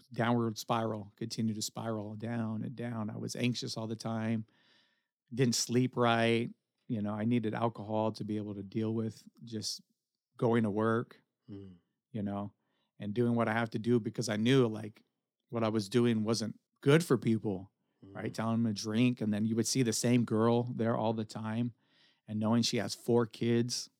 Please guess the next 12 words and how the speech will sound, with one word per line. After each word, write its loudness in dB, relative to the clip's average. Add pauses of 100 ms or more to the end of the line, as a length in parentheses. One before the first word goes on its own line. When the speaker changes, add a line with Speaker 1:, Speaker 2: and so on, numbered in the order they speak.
(200)
Speaker 2:
Mm. -20 (1200)
Speaker 1:
four 2
kids 2
at 0
home. -6 (600)
I -2
feel 8
like 8
I'm 6
talking 6
a 4
lot. 2